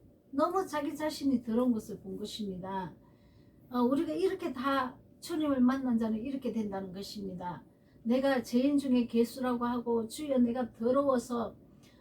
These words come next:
어, 이렇게 쓰레기 같은 존재입니다. 나는 너무 더러워서 주님 앞에 있을 수가 없습니다." 이렇게 고백을 한다고 해서 내가 죄인이 아닌 사람보다 더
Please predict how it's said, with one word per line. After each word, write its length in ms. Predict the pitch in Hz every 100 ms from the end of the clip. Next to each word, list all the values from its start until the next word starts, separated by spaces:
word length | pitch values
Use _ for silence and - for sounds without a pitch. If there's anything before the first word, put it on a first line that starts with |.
| -
어, 320 | 233 226 214 202 -
이렇게 520 | 269 262 262 233 214
쓰레기 500 | 226 - 269 277 277 285
같은 260 | 277 262
존재입니다. 800 | 233 214 226 254 247 226 226 220
나는 300 | 226 277 254
너무 300 | 233 262 269
더러워서 500 | 247 254 277 254 247
주님 300 | - 294 285
앞에 220 | 254 247 226
있을 440 | 262 277 - 349
수가 460 | - 330 294 285 233
없습니다." 580 | 233 294 269 254 240
이렇게 400 | 240 294 330 285
고백을 440 | 254 294 294 277 254
한다고 420 | 277 277 277 240
해서 680 | 277 - 254 277 285 175 - - - - _ _ _ _ - _ _ - - - - - - - -
내가 280 | 339 359
죄인이 560 | 349 302 381 415 415 330
아닌 420 | 277 254 311 359
사람보다 680 | - - 320 320 277 247 233
더 560 | 247 294 285 254 220